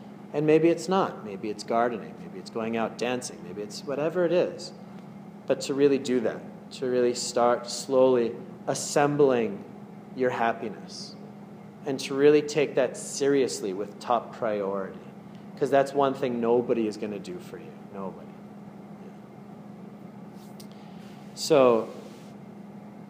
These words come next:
what I usually do also on the last night of my classes, um, is I also go around the, the room and I give everybody a little time to share about how their experience was in this class,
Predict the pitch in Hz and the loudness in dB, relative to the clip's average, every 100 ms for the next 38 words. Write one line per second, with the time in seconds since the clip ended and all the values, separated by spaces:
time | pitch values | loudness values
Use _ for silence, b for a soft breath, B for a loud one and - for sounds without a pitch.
0 | - - 143 143 139 151 190 196 190 160 | -16 0 6 8 8 8 6 6 4 4
1 | - 151 - 127 151 160 - 120 110 107 | 4 2 4 6 6 6 2 2 0 0
2 | 107 113 113 - - 113 107 107 - 107 | 0 2 0 -2 -6 -2 -2 -2 -6 -10
3 | 104 104 92 110 104 101 - - - - | -8 -8 -4 0 0 0 -8 -14 -16 -18
4 | - B B B B B - - 123 117 | -18 B B B B B -18 -4 2 4
5 | 110 131 117 120 147 156 151 147 123 120 | 2 0 2 4 4 4 2 6 8 8
6 | 120 120 113 104 - - - 120 113 117 | 8 4 0 -4 -6 -12 -8 -4 0 2
7 | 113 107 104 - - 120 123 110 117 113 | 2 0 -6 -10 -10 -4 -2 0 2 2
8 | 110 117 110 107 107 107 104 104 117 104 | 2 2 0 0 0 0 -2 -2 -4 -8
9 | 104 110 - 127 135 - - - - - | -8 -10 -2 0 0 -4 -10 -16 -16 -16
10 | - - - - - - - 117 113 107 | -16 -16 -16 -18 -16 -10 -4 2 4 2
11 | - - 131 131 131 127 123 123 120 - | -2 -2 2 4 6 4 4 4 4 0
12 | - 117 113 110 113 107 110 107 - 120 | 0 2 2 0 0 0 -2 -6 -2 2
13 | 113 113 - - | 2 0 -6 -14